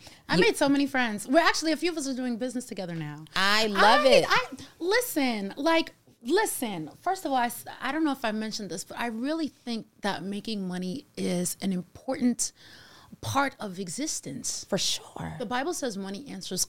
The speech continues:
Speaker 1: all things. Everything that we wanna do, money can help.
Speaker 2: Mm.
Speaker 1: Right? So why are we so embarrassed or ashamed about it? So if I'm sitting at a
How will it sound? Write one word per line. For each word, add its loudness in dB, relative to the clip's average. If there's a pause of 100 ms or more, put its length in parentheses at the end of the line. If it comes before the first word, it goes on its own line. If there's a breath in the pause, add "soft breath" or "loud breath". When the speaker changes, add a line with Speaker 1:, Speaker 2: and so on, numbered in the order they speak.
Speaker 1:
all -2
things. -4
Everything 0
that -6
we -6
wanna -6
do, 2
money 2
can -4
help. -8
Speaker 2:
Mm. 2
Speaker 1:
Right? -2
So -2
why -2
are 0
we 2
so -6
embarrassed -8
or -10
ashamed -8
about -10
it? -20 (180 loud breath)
So -2
if -2
I'm 2
sitting 2
at -2
a -12